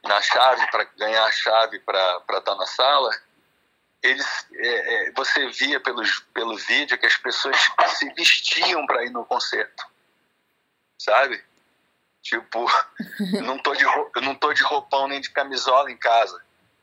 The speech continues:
Eu tô com um copo na mão, eu, eu, eu tô maquiado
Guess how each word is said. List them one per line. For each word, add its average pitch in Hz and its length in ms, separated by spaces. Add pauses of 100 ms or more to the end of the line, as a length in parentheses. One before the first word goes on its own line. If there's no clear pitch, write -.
(520)
Eu 101 200
tô - 280
com 131 120
um 120 40
copo 127 400
na 123 160
mão, 123 640
eu, 107 300
eu, 104 640
eu 104 420 (720)
tô 110 80
maquiado 110 760